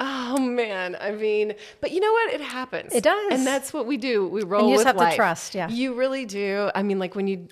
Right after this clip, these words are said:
Speaker 1: like, don't have a full team behind you, you know? But even so,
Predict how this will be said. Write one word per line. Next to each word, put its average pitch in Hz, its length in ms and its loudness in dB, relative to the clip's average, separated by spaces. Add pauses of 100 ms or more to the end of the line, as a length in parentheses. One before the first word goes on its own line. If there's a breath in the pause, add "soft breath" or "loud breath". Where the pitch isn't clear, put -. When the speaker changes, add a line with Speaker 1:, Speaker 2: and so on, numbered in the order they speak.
Speaker 1:
like, 190 360 -4
don't 220 260 0
have 226 240 -4
a 175 100 -8
full 214 260 -2
team 220 400 0
behind 185 480 0
you, 180 200 -4
you 170 140 -4
know? 170 260 -4 (280 loud breath)
But 262 200 -2
even 285 360 2
so, 277 480 -4